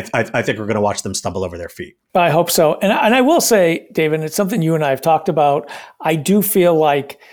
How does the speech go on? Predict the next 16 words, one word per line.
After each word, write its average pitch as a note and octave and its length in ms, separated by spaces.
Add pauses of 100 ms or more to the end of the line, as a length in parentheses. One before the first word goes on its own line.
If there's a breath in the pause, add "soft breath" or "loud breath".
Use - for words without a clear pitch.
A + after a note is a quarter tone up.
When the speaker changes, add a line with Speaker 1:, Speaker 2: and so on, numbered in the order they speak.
(320 soft breath)
Speaker 2:
uh, C#3 200
Democrats, D#3 880
uh, D#3+ 80 (180)
particularly C#3 340
at A#2+ 60
the C3+ 80
state D3 240
level, C3+ 320
but A#2 380
even B3+ 160
at - 80
the D3+ 80
national C#3 400
level, A#2+ 240
have C3 180
a B2+ 80